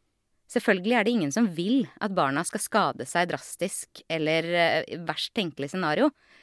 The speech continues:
Samtidig så er det noe med hvordan er det vi, eh, og det er jo det jeg er så opptatt av. Altså, vi, vi er nødt til å lære de respekten for,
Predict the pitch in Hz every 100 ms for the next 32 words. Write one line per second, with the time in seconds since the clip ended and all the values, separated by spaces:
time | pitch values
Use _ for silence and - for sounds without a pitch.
0 | _ _ _ _ _ - - 240 - 180
1 | 175 233 226 190 208 175 175 196 170 170
2 | 156 165 196 160 139 151 170 190 185 _
3 | _ _ - _ - - - 160 160 156
4 | 185 208 196 202 196 - 202 202 269 247
5 | _ _ - 220 - _ - 190 202 -
6 | 208 202 - 214 226 190 151 143 170 208
7 | - - - - - 190 269